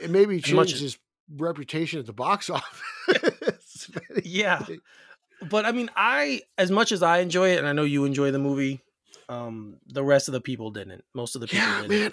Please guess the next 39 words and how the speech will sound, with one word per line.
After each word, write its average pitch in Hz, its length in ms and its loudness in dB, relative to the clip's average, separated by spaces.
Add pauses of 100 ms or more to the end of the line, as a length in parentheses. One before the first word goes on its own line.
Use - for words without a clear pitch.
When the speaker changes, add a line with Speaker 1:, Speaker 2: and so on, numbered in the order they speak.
Speaker 1:
I - 100 2
can't 254 320 -6
figure 240 300 -4
this 220 220 -2
one 185 120 2
out. 208 280 0
Speaker 2:
So. - 80 -14 (360)
Speaker 1:
I 196 80 -6
thought 233 160 0
Black 202 300 -4
Adam 208 180 2
was 175 140 0
fun. 202 260 -2
And 214 160 4
you 233 80 4
know 247 80 8
what? 269 240 2 (360)
The 214 100 0
consensus 269 680 2
seems 240 360 4
to 202 120 2
really 190 280 6
be 160 240 2
the 147 180 2
opening 180 400 4
of 170 80 2
the 151 60 2
movie, 156 520 0 (300)
all 147 140 4
the 143 80 0
Kahndaq 160 480 2
stuff 180 280 2
in 156 40 -2
the 139 60 0
beginning 135 360 2
really 170 220 2
takes 165 300 -2
people 175 380 -2
out. 185 300 4